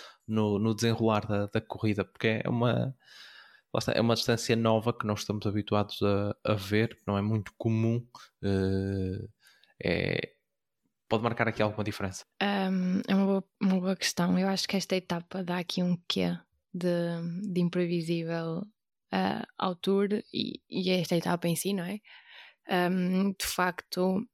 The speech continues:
Speaker 2: eu não me recordo deste ano haver uma corrida tão longa, mesmo uma clássica, no pelotão feminino com esta distância. Ahm, acho que eventualmente poderá ser um dia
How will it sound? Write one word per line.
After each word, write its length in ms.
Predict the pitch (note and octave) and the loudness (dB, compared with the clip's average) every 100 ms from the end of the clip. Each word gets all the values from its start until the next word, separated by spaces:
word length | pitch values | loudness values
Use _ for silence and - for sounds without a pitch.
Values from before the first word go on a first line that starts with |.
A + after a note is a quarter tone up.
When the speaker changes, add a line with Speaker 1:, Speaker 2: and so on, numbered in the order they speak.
| _ _ _ _ _ _ _ _ - | _ _ _ _ _ _ _ _ -6
Speaker 2:
eu 120 | G3 | 0
não 120 | G#3+ G#3+ | 4 4
me 80 | |
recordo 760 | G#3+ - - - E3 F3+ F#3+ G3 | 2 -4 -8 0 2 2 0 0
deste 280 | F3+ F3 F3 | 0 -2 -2
ano 120 | F3 | -2
haver 180 | F3+ F3 | -2 -2
uma 140 | F3 | -2
corrida 340 | - F3+ E3+ | -4 -2 -2
tão 260 | E3+ E3+ F3 | -2 -2 -2
longa, 440 | E3+ E3 F#3 G#3+ - | -2 -2 -2 -2 -2
mesmo 280 | F3 E3 E3+ | 0 0 -4
uma 80 | E3+ | -6
clássica, 720 | - E3 E3 - A3 C4 C4+ _ _ _ _ _ _ _ - | -6 -4 -4 -4 -6 -6 -8 _ _ _ _ _ _ _ -4
no 120 | F3+ | -2
pelotão 380 | E3+ E3+ E3+ E3 | -2 -4 -2 -2
feminino 800 | - F3 E3+ E3 E3 E3 E3 D#3+ | -2 -2 0 0 0 0 -2 -4
com 260 | - E3+ E3+ | -2 -2 -2
esta 280 | E3 - | -4 -6
distância. 640 | E3 - - E3 - G#3 A#3 _ _ _ - - - - - _ - | -6 -6 -4 -4 -2 -4 -4 _ _ _ -20 -20 -20 -20 -20 _ -4
Ahm, 840 | G3+ G3 F#3+ F#3+ F#3+ F#3+ F#3+ G3 G#3 _ _ _ _ _ _ _ | 0 0 2 2 2 0 -2 -6 -10 _ _ _ _ _ _ _
acho 260 | - A3 - | 0 0 0
que 140 | A#3 | 2
eventualmente 800 | G#3+ G#3+ G3+ G3+ G3 G3+ G3 - - - _ | 4 2 4 4 4 4 2 -2 -14 -14 _
poderá 340 | - F#3 F#3+ F#3 | -4 0 2 0
ser 260 | - F#3 | 2 0
um 180 | F#3 F3+ | 0 -4
dia 480 | F3 F3+ E3+ D#3+ - | -4 -2 0 0 -2